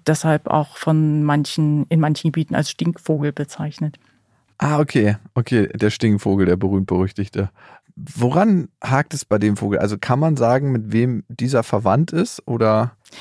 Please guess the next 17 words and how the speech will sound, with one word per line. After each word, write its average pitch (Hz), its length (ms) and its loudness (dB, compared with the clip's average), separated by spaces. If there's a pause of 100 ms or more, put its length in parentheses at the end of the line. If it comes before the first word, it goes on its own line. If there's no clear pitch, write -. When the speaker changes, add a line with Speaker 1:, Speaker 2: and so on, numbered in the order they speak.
(400)
Speaker 1:
Bei 190 140 2
dem 208 200 4
ist, 233 160 0
glaub 202 180 2
ich, 220 140 0
das - 180 -2
Problem, 202 640 0 (120)
dass 190 260 -2
er 180 480 0 (200)
so 233 400 -2
viele 196 880 0 (140)
Alleinstellungsmerkmale 180 1300 0
hat, 214 140 2 (400)
dass - 260 -2
man 185 560 2
die 190 80 -2
Verwandtschaft 180 680 0